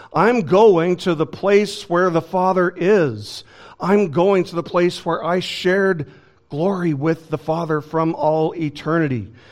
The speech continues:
Jesus, at this point, though, was on earth, and the Father was in his heavenly glory, which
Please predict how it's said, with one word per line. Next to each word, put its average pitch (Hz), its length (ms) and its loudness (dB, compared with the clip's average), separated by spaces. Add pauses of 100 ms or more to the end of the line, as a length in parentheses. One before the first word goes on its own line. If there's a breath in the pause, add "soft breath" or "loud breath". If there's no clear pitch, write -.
(240 loud breath)
Jesus, 156 480 -2
at - 180 -4
this 226 200 4
point, 151 340 -2
though, 151 220 0
was 151 240 0
on 143 320 -2
earth, 190 500 -2 (680 soft breath)
and 143 100 -4
the 147 60 0
Father 190 420 0
was 160 240 -4
in 151 180 0
his 156 360 -2 (200 loud breath)
heavenly 170 460 2
glory, 139 540 0
which 127 420 -8